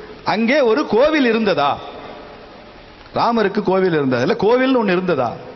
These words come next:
அதை அழித்துவிட்டு, இடித்துவிட்டு தான் அங்கே பாபரி மசூதி கட்டப்பட்டதா என்பதை நீதிமன்றம் இதை பற்றி ஆதாரங்களோடு நிரூபிக்க வேண்டும்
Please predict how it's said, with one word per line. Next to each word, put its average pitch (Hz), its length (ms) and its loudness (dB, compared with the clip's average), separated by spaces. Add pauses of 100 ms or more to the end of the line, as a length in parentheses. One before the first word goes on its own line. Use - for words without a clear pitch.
(760)
அதை 220 300 2
அழித்துவிட்டு, 254 720 0
இடித்துவிட்டு 233 500 0
தான் 262 260 2
அங்கே 226 180 2 (180)
பாபரி 214 320 2
மசூதி 190 360 0
கட்டப்பட்டதா 139 580 -2 (600)
என்பதை 165 420 0 (920)
நீதிமன்றம் 220 920 2
இதை 175 220 2
பற்றி 165 300 -2
ஆதாரங்களோடு 165 840 2 (380)
நிரூபிக்க 180 520 0
வேண்டும் 139 340 -2